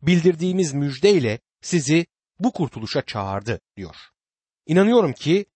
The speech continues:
bu iki ayet kurtuluş konusuna geniş bir açı kazandırır. Bir başka deyişle sana kuzeyden güneye, doğudan batıya dek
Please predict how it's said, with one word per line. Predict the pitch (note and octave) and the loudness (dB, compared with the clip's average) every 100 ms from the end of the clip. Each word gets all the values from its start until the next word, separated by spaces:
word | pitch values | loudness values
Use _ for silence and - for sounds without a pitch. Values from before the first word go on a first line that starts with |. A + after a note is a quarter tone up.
| _ | _
bu | E3 C4+ | -4 -4
iki | F3 - B3 | -4 0 2
ayet | B2+ C3+ - | 2 0 -4
kurtuluş | D#3 C#3+ F3+ | -10 -6 -6
konusuna | - C3+ A2+ B2 D3+ | -4 -6 -6 -4 -4
geniş | A#2 D#3 A3+ - | 0 0 0 0
bir | E3+ E3+ - | -2 0 -2
açı | C3 - | -4 -6
kazandırır. | G2+ G#2 F#2 F2 - - _ _ _ - | -6 -4 -6 -10 -14 -20 _ _ _ -2
Bir | G#3+ | 4
başka | A#3 D#3 C#3 | 4 2 0
deyişle | B2 G#2+ F#3 | -2 0 0
sana | F#3 D3+ G3 | 0 2 0
kuzeyden | - C#3 C#3+ C#3+ C3 F#2 _ | -2 0 2 2 0 -4 _
güneye, | A#2 G#2+ A2 F3 C3 | -6 -2 2 0 2
doğudan | B2+ C3 D#3 A2 | 0 4 2 0
batıya | G#2+ - G2 G#2+ | -4 -4 -4 -2
dek | E3+ - | -2 -4